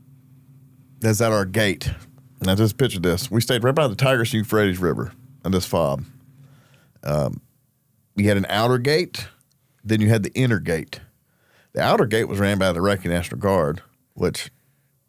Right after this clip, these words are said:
I didn't trust all of them, you know what I'm saying? <laughs> Then you had our gate, right? I'm gonna tell you why I didn't trust them. The highest paid one guy that I was telling you about, he was a major,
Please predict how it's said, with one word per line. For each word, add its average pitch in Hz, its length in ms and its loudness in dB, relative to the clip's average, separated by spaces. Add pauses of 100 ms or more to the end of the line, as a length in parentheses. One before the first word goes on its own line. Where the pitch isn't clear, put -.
(580)
I 110 100 0
didn't 120 160 2
trust 113 220 2
all 82 180 0
of 78 120 -6
them, 65 80 -8
you 69 80 -6
know 87 60 -2
what 92 160 -2
I'm 90 260 2
saying? 95 100 -12
<laughs> - 400 -20
Then 120 200 4
you 127 60 6
had 110 200 6
our 135 180 2
gate, 80 380 -4 (440)
right? 95 280 0 (800)
I'm 123 80 0
gonna 139 80 2
tell 185 140 4
you 196 60 4
why 165 180 2
I 143 40 4
didn't 98 140 -2
trust 113 260 2
them. - 200 -10 (840)
The 78 100 -2
highest 156 380 2
paid 160 240 2
one 139 220 0
guy 123 220 4
that 113 120 0
I 107 40 2
was 104 100 2
telling 123 180 0
you 95 60 0
about, 85 100 2
he 87 60 2
was 90 100 -4
a 90 40 0
major, 101 420 -2